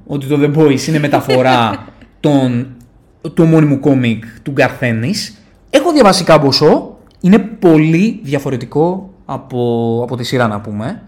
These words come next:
Speaker 2: Όμως νομίζω είναι επίσης απίστευτα ακραίο, έτσι.
Speaker 1: Πολύ.
Speaker 2: Δηλαδή και το ίδιο έχει απίστευτο
Speaker 1: Πολύ,
Speaker 2: σπλάτερ
Speaker 1: πολύ.
Speaker 2: και βία και σεξ.
Speaker 1: Πολύ. Έχει, στην ουσία, έχει πολύ πιο ανοιχτό universe,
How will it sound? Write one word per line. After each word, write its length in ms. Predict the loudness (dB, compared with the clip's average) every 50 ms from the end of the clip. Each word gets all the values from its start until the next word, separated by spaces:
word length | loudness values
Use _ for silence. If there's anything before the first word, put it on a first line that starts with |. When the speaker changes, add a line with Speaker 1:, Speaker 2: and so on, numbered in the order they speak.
| _ _ _ _ _ -10
Speaker 2:
Όμως 240 | -10 -8 -8 -8 -10
νομίζω 240 | -8 -10 -6 -6
είναι 460 | -6 -6 -6 -6 -8 -8 -10 -10 -12 -10 -10
επίσης 340 | -8 -6 -6 -8 -8 -8 -12
απίστευτα 440 | -12 -10 -10 -12 -12 -12 -16 -16 -16
ακραίο, 340 | -18 -16 -16 -14 -12 -12 -10
έτσι. 260 | -12 -12 -14 -6 0
Speaker 1:
Πολύ. 200 | 0 2 2 2
Speaker 2:
Δηλαδή 180 | 2 0 0
και 100 | -2 -4
το 120 | -2 -2 0
ίδιο 260 | 0 0 -2 -2 -4
έχει 160 | -4 -4 -6
απίστευτο 340 | -14 -12 -14 -14 -10 -6 -4
Speaker 1:
Πολύ, 180 | -2 0 0 0
Speaker 2:
σπλάτερ 260 | 0 0 -2 -2 -4
Speaker 1:
πολύ. 140 | -6 -6 -8
Speaker 2:
και 180 | -6 -8 -8 -8 -8 -8
βία 480 | -6 -6 -6 -6 -6 -10 -12 -14 -18 -14
και 120 | -14 -14
σεξ. 580 | -12 -12 -12 -12 -12 -12 -14 -16 -20 -20 -20 -20 _ _ _ _ _ _ _ -20 _ _
Speaker 1:
Πολύ. 440 | -4 -2 0 0 -2 -4 -8 -12 -10
Έχει, 480 | -6 -6 -6 -4 -2 0 0 2 0 0 -2
στην 140 | -6 -8
ουσία, 360 | -8 -6 -4 -4 -4 -4 -6 -8
έχει 120 | -10 -12 -8
πολύ 180 | -6 -4 -6
πιο 120 | -4 -2 -4
ανοιχτό 220 | -4 -2 -2 -4
universe, 640 | -2 0 0 -2 0 0 -2 -2 -2 -4 -8 -12 -16